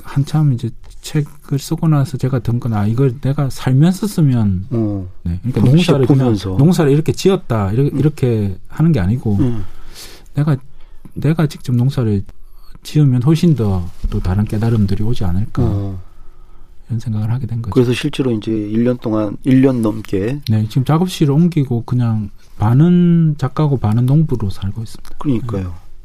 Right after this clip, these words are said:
Speaker 2: 그 섬진강 일기 어떤 내용인지 좀 소개를 좀 해주시죠.
Speaker 1: 그러니까 이게, 이게 뭐, 어, 기본적으로는 이제 저는 창작 일기를 계속 쓰고 있고요.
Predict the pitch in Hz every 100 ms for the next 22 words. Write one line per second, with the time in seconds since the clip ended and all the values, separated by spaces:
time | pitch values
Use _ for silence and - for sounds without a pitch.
0 | - - - - - - - - - -
1 | - - - - 156 147 143 143 160 202
2 | 220 233 196 160 156 160 170 160 147 139
3 | - - 135 - 214 220 196 160 127 113
4 | 123 117 117 - - - - - - -
5 | - 147 135 117 117 117 - - - -
6 | - - 175 180 147 147 131 - - -
7 | - - - 123 113 127 120 104 101 -
8 | - 110 - - - - - - 170 214
9 | 175 139 127 110 104 107 101 135 139 120
10 | 104 - 127 170 185 131 120 101 92 120
11 | - 170 147 - 101 107 101